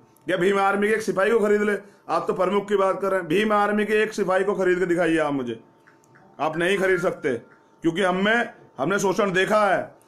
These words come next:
हमने उत्पीड़न देखा, हमने लोगों को, अपने लोगों को मरते हुए देखा,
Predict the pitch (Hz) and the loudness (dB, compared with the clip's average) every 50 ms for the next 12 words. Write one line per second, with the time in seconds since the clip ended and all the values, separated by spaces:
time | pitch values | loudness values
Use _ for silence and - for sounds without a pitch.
0 | - - _ _ - 127 139 160 185 190 185 - 175 180 202 196 180 180 190 185 | -20 -20 _ _ -6 -4 -2 0 0 -2 -2 -2 -2 -2 -2 0 0 0 0 2
1 | 226 220 208 208 214 214 208 196 185 202 196 202 208 202 208 208 202 226 202 196 | 2 2 2 2 0 0 2 2 2 2 2 0 -2 -2 -2 -2 0 0 0 0
2 | 196 214 208 185 175 170 - 208 208 208 180 190 190 196 220 220 202 165 123 - | 0 0 0 0 -2 -2 0 0 0 0 0 0 0 2 2 2 2 0 -2 -6
3 | - | -16